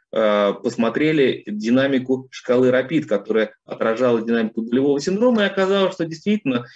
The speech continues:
и та, и другая доза приводила к снижению выраженности болевого синдрома горечи, диареи и запора, но большая эффективность была показана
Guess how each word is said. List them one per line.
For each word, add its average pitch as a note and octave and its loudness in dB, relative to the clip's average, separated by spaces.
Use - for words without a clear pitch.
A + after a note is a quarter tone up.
и D3 -2
та, C#3 0
и B2+ 2
другая B2 0
доза B2 0
приводила A#2+ -2
к - -18
снижению D3 2
выраженности A#2+ -2
болевого A#2+ 0
синдрома A#2 0
горечи, B2 0
диареи C3 2
и A#2+ 2
запора, D3+ 2
но B2+ 4
большая A#2+ 0
эффективность B2+ -4
была A2+ 0
показана A#2 -2